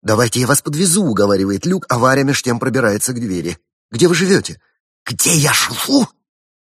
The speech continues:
шипит Варя, и Люк отшатывается. Даже в темноте бара видно, что он покраснел.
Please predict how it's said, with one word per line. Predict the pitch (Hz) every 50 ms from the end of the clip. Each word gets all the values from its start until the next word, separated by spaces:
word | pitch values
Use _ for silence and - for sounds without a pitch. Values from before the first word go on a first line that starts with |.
| _ - -
шипит | - - - - 90 95 -
Варя, | 104 92 110 113 117 127 127
и | - - 110
Люк | 104 110 113 - 117
отшатывается. | 107 - - - - 120 104 - 110 92 90 87 - - 101
Даже | 107 107 87 95
в | -
темноте | - 110 107 107 110 104 - 127
бара | 117 101 151 151 - 113
видно, | 104 98 104 85 92 90
что | - - 98
он | 95 85
покраснел. | - 87 - 90 82 - - 92 87 69 69